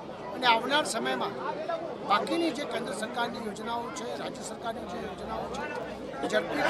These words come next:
પૂર્ણ કરવાનો આજે સંકલ્પ લીધો છે. નક્કી કર્યું છે કે આજ સાત સુધીમાં કોઈ પણ લાભાર્થી સરકારનો લાભ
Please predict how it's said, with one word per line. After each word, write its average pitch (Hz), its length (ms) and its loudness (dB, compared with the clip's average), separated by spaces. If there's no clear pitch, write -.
પૂર્ણ 359 340 2
કરવાનો 254 320 4
આજે 226 200 2
સંકલ્પ 196 480 -2
લીધો 233 220 -2
છે. 220 140 -2
નક્કી 220 260 4
કર્યું 302 260 8
છે 196 120 0
કે 220 80 0
આજ 247 200 10
સાત 240 360 6
સુધીમાં 233 440 0
કોઈ 233 260 -2
પણ 330 180 10
લાભાર્થી 208 580 4
સરકારનો 254 520 6
લાભ 214 260 6